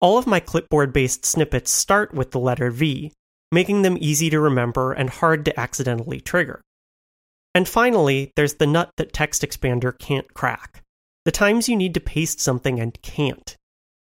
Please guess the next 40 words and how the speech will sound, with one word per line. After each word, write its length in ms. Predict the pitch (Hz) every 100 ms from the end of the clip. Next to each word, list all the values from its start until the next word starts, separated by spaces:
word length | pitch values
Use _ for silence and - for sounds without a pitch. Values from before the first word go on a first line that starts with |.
| _ -
Text 240 | 240 -
Expander 500 | 285 - 202 185 170
uses 380 | 151 135 147 135
a 40 | 143
simulated 760 | - 165 175 156 135 131 127
paste 340 | - 170 - -
command 500 | 135 123 120 123 -
to 120 | 143
enter 300 | 135 127 127
its 240 | - -
text, 500 | - 160 - - - -
even 300 | 185 180 165
when 100 | 135
it's 180 | 127 -
not 360 | 139 143 - -
coming 260 | 131 120
from 200 | 113 123
the 80 | 123
clipboard. 640 | - 160 - - - - - _ _ _ _ _ _ -
Sometimes 460 | - 254 277 277 240
an 120 | 170
app 340 | - 127 143 160
or 100 | 135
web 260 | 131 139
form 300 | - 139 123
has 220 | 117 139
disabled 580 | - 143 202 247 190 139
the 140 | 127 123
ability 440 | 123 123 123 131
to 60 | 127
paste, 520 | - 147 - - - _
but 120 | 175
not 200 | 190 170 -
to 80 | 143
type. 440 | - 175 - - - _ _ _ _ _ _
Keyboard 380 | - 247 233 190
Maestro 400 | 160 151 - 151
to 80 | 139
the 100 | 127
rescue, 540 | 139 143 - - -